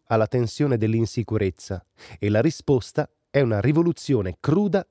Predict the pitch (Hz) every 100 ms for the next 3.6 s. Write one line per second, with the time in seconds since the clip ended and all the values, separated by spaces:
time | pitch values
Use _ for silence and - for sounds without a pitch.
0 | _ 151 - 147 123 110 76 73 73 -
1 | _ _ _ - - - - - 95 87
2 | 143 - 127 123 120 123 - 135 - 120
3 | 127 117 165 147 104 127